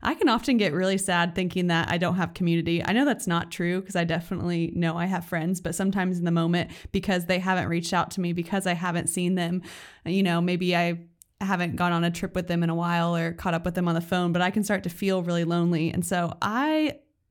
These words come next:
think this is, like, something I'm taking away already, is just that tip of wanting to actually go and text a friend rather than just wait for them to text me for that type of community. And so, yeah, I love about just that, like, preparation of, like, "Hey,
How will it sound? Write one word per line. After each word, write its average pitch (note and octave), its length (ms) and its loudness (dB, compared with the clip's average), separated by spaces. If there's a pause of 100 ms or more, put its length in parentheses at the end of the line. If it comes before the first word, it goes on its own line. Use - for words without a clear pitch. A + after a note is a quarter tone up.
think G#3+ 240 0
this F#3+ 180 -2
is, E3+ 240 -2
like, E3+ 280 -2
something G#3 260 2
I'm G#3 160 4
taking F#3+ 260 -2
away F3 160 2
already, F3 480 0 (240)
is F3+ 380 0
just F#3 240 -2
that F3 240 0
tip G3 380 -2
of F3 260 0
wanting F#3 440 0
to F3+ 440 0
actually E3+ 400 -2
go F3+ 160 0
and F3 140 2
text E3+ 280 -4
a G#3 60 -2
friend G#3+ 380 0
rather F3 260 2
than F3 180 0
just E3+ 160 -2
wait E3+ 360 -2
for F3+ 100 -2
them E3 200 0
to E3 60 -2
text E3+ 360 -6
me F3 280 0 (200)
for F#3+ 100 -2
that F#3 160 2
type F#3 180 -2
of G3 120 -6
community. G#3 520 0 (280)
And F#3 160 0
so, E3+ 480 0 (160)
yeah, F3+ 180 2
I F3 260 4
love F3+ 280 2
about E3 300 -2
just E3+ 140 -6
that, F#3 140 0
like, - 340 -8
preparation F3+ 600 -2
of, E3+ 100 -2
like, E3 240 -6
"Hey, A#3+ 320 0